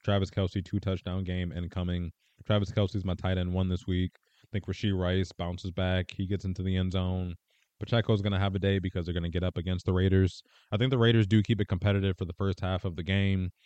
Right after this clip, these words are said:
Davante Adams will continue to see his targets, but this is a tough Chiefs defense. And ultimately, I don't know if Davante Adams is gonna get into the end zone again. Uh, their quarterback, Aiden O'Connell, just is not great,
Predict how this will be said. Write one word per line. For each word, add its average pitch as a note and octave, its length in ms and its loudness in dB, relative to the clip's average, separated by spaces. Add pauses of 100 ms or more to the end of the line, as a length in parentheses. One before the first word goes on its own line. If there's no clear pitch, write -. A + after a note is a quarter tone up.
(260)
Davante G2 300 0
Adams G2 300 0
will F2+ 80 -2
continue G2 400 -2
to G2 200 -2
see F#2+ 220 -2
his F2 160 -4
targets, G2 480 2
but E2 160 -6
this F2 220 -4
is G2 280 0
a F2+ 140 -2
tough G2 400 -6 (300)
Chiefs G#2 420 0 (160)
defense. A2+ 640 -2 (340)
And F2+ 600 0
ultimately, G2+ 600 0
I F2+ 100 -2
don't F#2 280 -2
know F#2 220 0
if F2+ 100 -2
Davante F2 420 -4
Adams E2+ 300 -8
is E2 100 -20
gonna F2+ 280 -6 (160)
get A2+ 120 -2
into E3 180 -4
the E3 100 -4
end F3 140 2
zone F3 140 4
again. F3 340 0 (460)
Uh, G#2+ 360 -8
their A#2+ 160 -2
quarterback, F#2+ 440 0
Aiden F2+ 200 -2
O'Connell, F2+ 340 -4
just D#2+ 180 -8
is D#2+ 140 -6
not D#2+ 240 -8
great, E2 340 -6